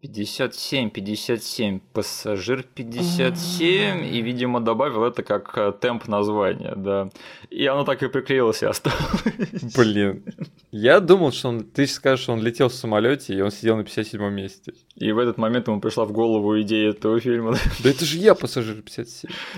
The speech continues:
Speaker 1: Да и это фильм про меня, да, я щас тут террористом наваляю.
Speaker 2: Да.
Speaker 1: А, слушай, Денис, как тебе Уэсли Снайпс в этом фильме? Ты уже сказал, да, что ты заметил, что он очень-очень старается показать себя как звезду в этом фильме, и я с тобой на самом деле согласен.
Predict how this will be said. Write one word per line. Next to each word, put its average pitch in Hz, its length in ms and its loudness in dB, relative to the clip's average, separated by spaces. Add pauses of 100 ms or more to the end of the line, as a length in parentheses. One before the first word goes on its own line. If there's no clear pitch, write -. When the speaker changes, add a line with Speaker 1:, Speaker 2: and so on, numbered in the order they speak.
Speaker 1:
Да 123 140 0
и 117 180 4
это 135 320 2
фильм 165 220 -2
про 135 160 0
меня, 160 300 2
да, 120 160 2
я 117 80 2
щас 123 160 -2
тут - 280 -4
террористом 127 680 0
наваляю. 104 680 0
Speaker 2:
Да. - 180 -6 (480)
Speaker 1:
А, 110 180 0
слушай, - 240 -6
Денис, 156 220 -2
как - 200 -4
тебе 156 360 2
Уэсли 135 240 0
Снайпс 135 360 -2
в 101 60 -6
этом 101 300 -4
фильме? - 460 -8
Ты - 80 -2
уже 135 180 0
сказал, 139 320 -2
да, 117 180 2
что 107 420 0
ты 104 160 0
заметил, 113 400 0
что 107 220 -2
он 107 160 2
очень-очень 117 480 0
старается 107 680 0
показать 107 420 -2
себя 104 300 -2
как 104 220 -4
звезду 110 720 0
в 98 120 -6
этом 101 340 -4
фильме, 107 560 -4 (260)
и - 120 -2
я 127 100 2
с 143 60 -8
тобой 139 180 0
на 120 60 0
самом 117 160 -2
деле 110 120 0
согласен. - 520 -6